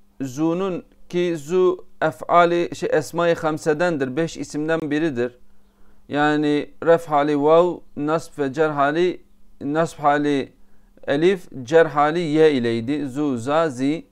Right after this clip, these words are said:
Şimdi bu ismül mevsuldür. Li hüccetin, e,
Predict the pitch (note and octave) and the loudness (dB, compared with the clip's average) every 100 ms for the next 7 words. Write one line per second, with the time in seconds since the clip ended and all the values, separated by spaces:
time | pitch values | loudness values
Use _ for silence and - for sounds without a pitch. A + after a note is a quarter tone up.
0 | - - - _ - - - E3+ F3 - | -20 -20 -20 _ -20 -20 -10 -2 -2 -2
1 | F#3 D#3+ F3 F3 D#3+ D#3 - F#3 D#3 _ | -4 -6 -4 0 0 0 2 2 2 _
2 | - F2 A#2+ C#3+ D#3+ - - _ - - | -12 -6 0 0 0 -12 -20 _ -20 -12
3 | B2 C#3 D3 C#3+ - C#3+ C#3+ F#3 D#3 D3+ | -2 2 2 2 -2 -8 -4 -4 -2 -2
4 | C#3+ - F3+ F#3+ - - - - - - | -2 -2 -4 -4 -12 -18 -20 -20 -20 -20
5 | - - A2 | -20 -12 -2